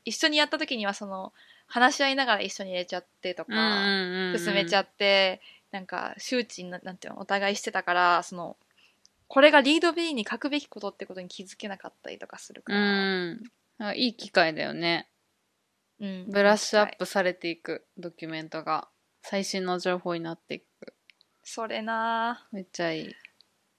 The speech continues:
Speaker 1: ドキュメントね。
Speaker 2: うん。<laughs> ドキュメント、大丈夫ですか？ドキュメントできてますか？
Speaker 1: ドキュメントできてますか？
Speaker 2: うん。
Speaker 1: ドキュメントできてますかっ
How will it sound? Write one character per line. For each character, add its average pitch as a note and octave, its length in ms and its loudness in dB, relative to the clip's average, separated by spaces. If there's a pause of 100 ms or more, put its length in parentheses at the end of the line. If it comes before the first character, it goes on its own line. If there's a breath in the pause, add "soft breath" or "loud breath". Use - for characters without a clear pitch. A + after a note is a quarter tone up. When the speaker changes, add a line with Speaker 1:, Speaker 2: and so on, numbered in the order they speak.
(540)
Speaker 1:
ド F#3+ 120 -14
キ G3+ 100 -14
ュ F#3 40 -12
メ F#3 100 -12
ン G3 80 -20
ト G3 120 -20
ね。 G#3+ 300 -16
Speaker 2:
う G3 60 -10
ん。 F#3 460 -8 (800)
<laughs> - 520 -2
ド B3 80 6
キ - 180 -2
ュ C#4 40 -2
メ C4+ 60 0
ン B3+ 100 -4
ト、 A#3 280 0 (440 loud breath)
大 G3+ 180 2
丈 G3 160 -2
夫 E3 100 -10
で F3+ 120 -14
す - 80 -18
か？ - 160 -8
ド F3+ 160 -10
キ F#3 120 -10
ュ F3+ 40 -12
メ F#3 100 -8
ン F#3 80 -10
ト F#3 160 -14
で F#3+ 120 -8
き - 80 -20
て E3 100 -14
ま D#3+ 180 -14
す - 120 -20
か？ - 200 -18 (1160 soft breath)
Speaker 1:
ド A3+ 100 -4
キ A#3 100 -6
ュ C#4 40 0
メ D4 80 2
ン D4 60 0
ト C#4+ 80 2
で D#4 120 2
き E4+ 60 -10
て B3 100 0
ま G#3 120 2
す - 100 -16
か？ F3+ 360 2
Speaker 2:
う F#3 40 -6
ん。 F3+ 260 -6
Speaker 1:
ド G3 100 -6
キ A3 140 -8
ュ A3+ 40 -6
メ B3+ 100 -4
ン C4+ 100 -6
ト C4+ 120 -2
で C#4+ 100 -2
き - 80 -10
て C4 120 -2
ま G3 140 -2
す - 100 -14
か - 140 -10
っ F3+ 60 -14